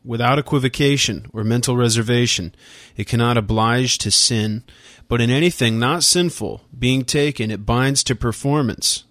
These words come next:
although to a man's own hurt, nor is it to be violated, although made to heretics or infidels.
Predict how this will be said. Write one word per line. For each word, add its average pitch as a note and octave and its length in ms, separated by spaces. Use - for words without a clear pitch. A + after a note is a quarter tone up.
although A2+ 340
to B2+ 180
a A#2 60
man's B2+ 360
own C3+ 180
hurt, B2 380
nor D3 180
is E3+ 140
it D#3+ 120
to D3+ 100
be C3 100
violated, B2 720
although B2 320
made C3 300
to B2 140
heretics C3 680
or A#2+ 160
infidels. A2 720